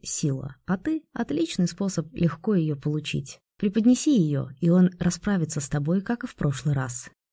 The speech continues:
Он все говорил, а я чувствовала, что мне воткнули что-то острое в сердце и проворачивают с каждым словом. Потребовалось минуты две осознать, что он сказал.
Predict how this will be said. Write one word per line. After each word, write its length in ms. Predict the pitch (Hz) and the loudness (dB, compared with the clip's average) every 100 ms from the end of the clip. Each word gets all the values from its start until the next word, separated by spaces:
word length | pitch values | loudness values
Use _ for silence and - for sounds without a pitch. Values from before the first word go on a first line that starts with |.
| _ _ _ - | _ _ _ 6
Он 180 | 190 | 6
все 220 | 190 226 220 | 8 4 2
говорил, 580 | 196 208 214 262 269 - | 2 2 2 2 0 2
а 120 | 170 | 2
я 160 | 202 | 2
чувствовала, 640 | 226 277 262 - 185 170 160 | 0 -2 -2 -2 0 0 0
что 220 | 160 180 | -2 4
мне 260 | 175 226 233 | 4 4 2
воткнули 480 | 190 - - 226 202 | -2 -2 0 2 2
что-то 440 | - - 185 196 - | -2 -6 -6 -4 -2
острое 460 | 226 - - 165 | -2 -2 -2 -2
в 60 | 156 | -2
сердце 420 | - 240 - - | -2 -2 0 -4
и 140 | - | -2
проворачивают 720 | 180 170 156 180 208 - 185 180 | 0 2 2 0 -2 -2 0 0
с 80 | |
каждым 340 | - 190 180 180 | 0 -2 2 2
словом. 600 | 180 175 139 131 139 - _ _ - | 2 -2 -2 -2 -6 -8 _ _ -2
Потребовалось 640 | 180 247 226 220 220 208 | 2 2 0 0 -2 0
минуты 300 | 196 208 202 | 2 2 2
две 320 | 180 175 233 | -2 0 0
осознать, 540 | 160 - 143 165 170 - | 0 -2 -2 0 0 -4
что 280 | - - 226 | -14 -6 0
он 160 | 165 139 | 2 0
сказал. 500 | - 135 135 127 | -4 -6 -4 -8